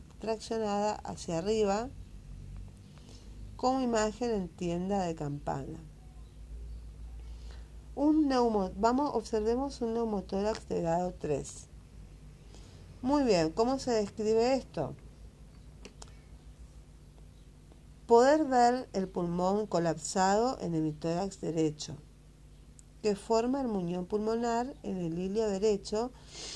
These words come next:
y ausencia de trama vascular, mientras que en el lado izquierdo se distinguen bien las estructuras pulmonares normales.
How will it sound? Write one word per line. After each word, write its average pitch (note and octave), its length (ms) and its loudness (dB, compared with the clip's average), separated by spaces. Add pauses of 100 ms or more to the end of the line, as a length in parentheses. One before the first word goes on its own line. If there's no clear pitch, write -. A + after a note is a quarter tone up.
(280)
y C#4 160 2
ausencia C#4 720 0
de A#3 120 2
trama G3+ 360 0
vascular, A3+ 760 4 (480)
mientras A3 520 0
que - 140 -6
en F3+ 80 -2
el E3 120 0
lado F#3+ 220 2
izquierdo B3 760 0
se B3+ 160 -4
distinguen G#3+ 640 -2
bien A#3 200 0
las B3+ 180 -6
estructuras G3 580 -6
pulmonares F3 640 -4
normales. A3 760 -2